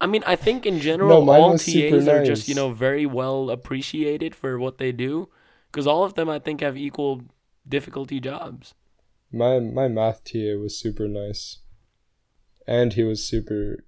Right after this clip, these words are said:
Speaker 2: um, smart.
Speaker 1: He loved me too. We used to, I used to go to
Speaker 2: <laughs>
Speaker 1: your class by the end
Speaker 2: Yeah,
Speaker 1: of the
Speaker 2: he didn't
Speaker 1: thing.
Speaker 2: even care. Like, there's literally, like, ten people in my
Speaker 1: <laughs>
Speaker 2: class, and then Ray shows up. He's like,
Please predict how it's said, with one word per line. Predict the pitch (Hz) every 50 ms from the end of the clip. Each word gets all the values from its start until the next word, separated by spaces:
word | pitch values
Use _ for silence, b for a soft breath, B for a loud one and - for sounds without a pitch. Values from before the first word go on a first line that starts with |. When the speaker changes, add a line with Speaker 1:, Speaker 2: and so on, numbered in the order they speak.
| _ - -
Speaker 2:
um, | 113 107 98 92 92 92 90 92 - -
smart. | - - - - 120 110 110 110 107 104 101 101 - - _ _ _ _ _ _
Speaker 1:
He | - 139 147
loved | 156 170 175 160
me | 175 190 196 185
too. | 180 - 220 214 202 185 165 147 127 120 - - - - -
We | 147 156
used | 160 165 170 -
to, | 160 147 135
I | 107 127
used | 147 143 -
to | - 151
go | 143 120
to | 120
Speaker 2:
<laughs> | 101 143
Speaker 1:
your | 156 170 165
class | - - 120 117 110 -
by | - 113 113
the | 113 113
end | 113 113 127
Speaker 2:
Yeah, | 123 120
Speaker 1:
of |
the | 113 120
Speaker 2:
he | 123
didn't | 113 123 127 135 143
Speaker 1:
thing. | 135 127
Speaker 2:
even | 120 110 117
care. | - - 127 113 113 110 110
Like, | 113 113 117 - - -
there's | 139 127 123 117
literally, | 120 120 120 131 131 131 131 123
like, | 120 113 107 -
ten | - - 117 113 117
people | - 120 117 117 - 117 113
in | 113 113
my | 110 110 107
Speaker 1:
<laughs> | 107 -
Speaker 2:
class, | 117 110 107 110 120 - -
and | 113 113
then | 117 113 113
Ray | 110 107 107 107 117
shows | - - 117 110 110 110
up. | 110 107 110 -
He's | 120 110
like, | - 104 101